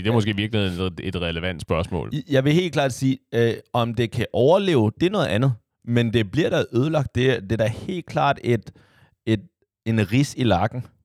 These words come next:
Speaker 1: Ja, fordi jeg skulle til at sige, jeg er ikke, jeg ved, hvad du mener, når du siger, at,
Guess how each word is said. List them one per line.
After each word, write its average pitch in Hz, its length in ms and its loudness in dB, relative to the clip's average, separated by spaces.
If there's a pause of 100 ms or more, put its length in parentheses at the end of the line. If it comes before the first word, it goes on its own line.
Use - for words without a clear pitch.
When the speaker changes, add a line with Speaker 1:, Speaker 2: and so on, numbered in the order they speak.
(280)
Speaker 1:
Ja, 113 140 0 (460)
fordi 110 180 0
jeg 110 80 2
skulle - 120 -8
til 131 80 0
at 123 80 0
sige, 113 460 -2
jeg 110 160 0
er 113 40 2
ikke, - 340 -8 (160)
jeg 117 180 0
ved, 156 120 6
hvad 143 100 4
du 123 60 4
mener, 113 260 0
når 107 140 0
du 98 120 0
siger, 98 380 0
at, 85 340 -4